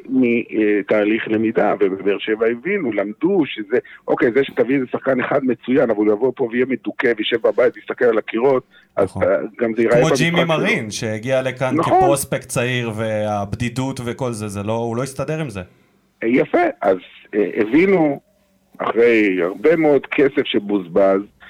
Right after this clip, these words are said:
Speaker 1: ואחרי הרבה שחקנים שהגיעו עם הרבה, אה, סיפורים ו-, ו-, וצלצולים,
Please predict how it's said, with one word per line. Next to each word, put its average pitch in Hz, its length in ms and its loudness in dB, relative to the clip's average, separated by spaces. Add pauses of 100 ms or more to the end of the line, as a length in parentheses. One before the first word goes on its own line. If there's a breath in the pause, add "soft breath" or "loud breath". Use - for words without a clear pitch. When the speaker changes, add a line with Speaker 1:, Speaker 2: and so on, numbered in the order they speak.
(380 loud breath)
Speaker 1:
ואחרי 101 380 2
הרבה 104 240 2 (920)
שחקנים 123 340 0
שהגיעו 120 560 -2
עם 104 140 0
הרבה, 104 240 -2 (1400 soft breath)
אה, 98 60 0 (580)
סיפורים 117 580 2
ו-, 107 360 4
ו-, 98 160 2 (100)
וצלצולים, 95 1040 -2